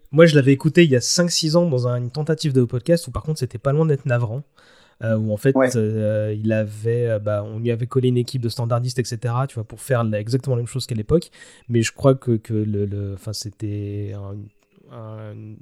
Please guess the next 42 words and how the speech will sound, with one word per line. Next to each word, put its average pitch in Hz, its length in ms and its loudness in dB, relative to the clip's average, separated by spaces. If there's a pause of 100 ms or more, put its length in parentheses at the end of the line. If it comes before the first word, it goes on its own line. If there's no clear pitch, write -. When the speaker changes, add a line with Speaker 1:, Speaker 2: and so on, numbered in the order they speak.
(200)
Speaker 1:
un 127 160 -2
coup, 196 240 2
quoi, 135 180 4
une 120 80 2
tentative 131 480 -2
de, 120 120 -4
de 117 100 -4
reproduire, 120 600 2
euh, 107 160 0 (500)
un, 113 80 0
un 110 340 0
délire 117 240 4
nostalgique 120 460 -2
de 113 60 -4
l'époque. 120 300 0
Mais 131 100 -2
ça 120 140 0
avait, 113 260 0
enfin, 113 380 -6
j'avais 117 220 0
écouté 120 220 0
deux 143 200 4
émissions, 139 260 2
ils 147 40 4
m'ont 123 100 2
dit, 127 80 2
ah 110 120 0
ouais, 107 220 -6
non, 117 160 -4 (320)
non, 117 140 -6
non, 107 340 -6
je 101 60 -12
passe 117 220 -8
à - 20 -4
autre 107 120 -6
chose, 135 200 -10
quoi. 104 120 -12 (760)
Mais, 117 220 -4
euh, 110 160 -4
Speaker 2:
Ouais. 107 100 -8 (420)
Speaker 1:
a-, - 260 -6
avant, 156 400 -2